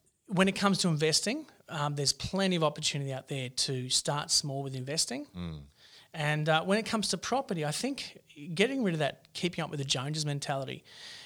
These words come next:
Speaker 1: Even when I did my very first home with my wife, um, it was an entry-level property at the time, but it was still like a four-bedroom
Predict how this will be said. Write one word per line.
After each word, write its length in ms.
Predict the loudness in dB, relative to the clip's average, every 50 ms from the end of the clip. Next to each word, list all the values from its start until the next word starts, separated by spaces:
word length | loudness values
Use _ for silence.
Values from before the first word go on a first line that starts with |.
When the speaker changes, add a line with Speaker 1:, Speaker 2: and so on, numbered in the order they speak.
| -4 2
Speaker 1:
Even 260 | 4 4 6 6 6
when 100 | 4 6
I 220 | 6 6 6 6 4 2 -2 -10 _ _
did 140 | 0 2 2
my 180 | 4 2 2 2
very 280 | 0 -2 -2 0 -2
first 400 | -2 -4 -4 -4 -2 -2 -2 -4
home 460 | -4 -4 -6 -6 -6 -8 -10 -12 -14 -16 _ _ _ _ _ _ _
with 80 | -8 -4
my 140 | -2 0 0
wife, 500 | 0 -2 -2 -4 -4 -4 -6 -8 -10 -12 _ _ _ _ _ _ -8
um, 500 | -6 -6 -4 -4 -4 -4 -4 -4 -6 -8 -10 -14 -20 -20 -20 -20 _ _ _ _
it 80 | 2 4
was 200 | 4 4 4 4
an 100 | 4 4
entry-level 680 | 6 6 6 6 4 4 4 4 6 6 6 6 4 0
property 540 | -2 0 2 2 2 2 2 0 0 0 0
at 80 | -2 -4
the 80 | -4
time, 640 | -2 0 0 0 0 0 2 2 2 0 -2 -4 -2 -2
but 140 | -2 -2
it 20 | 0
was 120 | 0 -2
still 220 | -2 0 0 0 2
like 300 | 2 0 0 -2 -6 -6
a 60 | -6
four-bedroom 1200 | -6 -6 -6 -6 -6 -4 -2 0 0 0 0 -2 -4 -4 -4 -4 -4 -4 -4 -4 -4 -6 -6